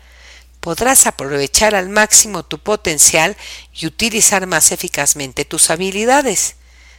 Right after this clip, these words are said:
Dejarán de afectarte los eventos incontrolables. Es claro que solo recibiremos lo que hayamos sembrado. Deja ya de engañarte. Cada uno cosecha lo que siembra.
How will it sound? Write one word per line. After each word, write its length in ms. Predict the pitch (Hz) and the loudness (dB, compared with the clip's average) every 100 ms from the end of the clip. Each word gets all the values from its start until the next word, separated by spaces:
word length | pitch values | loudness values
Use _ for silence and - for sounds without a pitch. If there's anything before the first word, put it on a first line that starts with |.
| - | -14
Dejarán 460 | - 165 - 202 262 | -6 -4 -2 -2 -2
de 80 | 262 | -4
afectarte 520 | - 156 - 190 226 | -6 -4 -2 -2 -2
los 240 | 175 - | 0 0
eventos 540 | 135 143 170 175 196 - | 0 -2 -2 -2 -2 -2
incontrolables. 1080 | 170 170 156 160 156 139 120 92 82 - - - - - - - - | -4 -8 -8 -4 -2 -2 -4 -4 0 0 -2 -18 -20 -20 -20 -12 0
Es 260 | 202 - | 2 4
claro 520 | - 226 226 156 185 - - - - | 2 4 6 6 2 -6 -16 -20 -10
que 160 | - 143 | -4 2
solo 480 | - 190 202 220 | 2 2 2 0
recibiremos 960 | 196 165 - - 139 135 156 175 190 - | 0 2 2 0 -4 -2 0 0 -4 -4
lo 100 | 135 | -6
que 100 | - | -8
hayamos 500 | 113 117 226 127 139 | -8 -6 -8 -6 -2
sembrado. 680 | - 156 175 220 240 190 - - - - - - - - - | -2 -2 0 2 2 0 -14 -20 -20 -20 -20 -20 -20 -20 -4
Deja 220 | 294 320 | -2 0
ya 200 | 320 156 | 2 2
de 120 | 151 147 | 2 0
engañarte. 760 | 139 120 131 123 127 - 117 - - - - _ | -2 -8 -2 -2 -2 -6 -8 -10 -20 -20 -20 _
Cada 520 | - 170 160 160 131 | 0 4 6 4 2
uno 500 | 123 175 220 247 269 | -6 -6 -8 -6 -6
cosecha 640 | - 190 - 131 123 - 147 | -6 -2 0 0 0 0 0
lo 160 | 156 | 0
que 140 | 151 170 | -2 2
siembra. 640 | 190 220 208 196 156 - | 4 4 2 2 -2 -2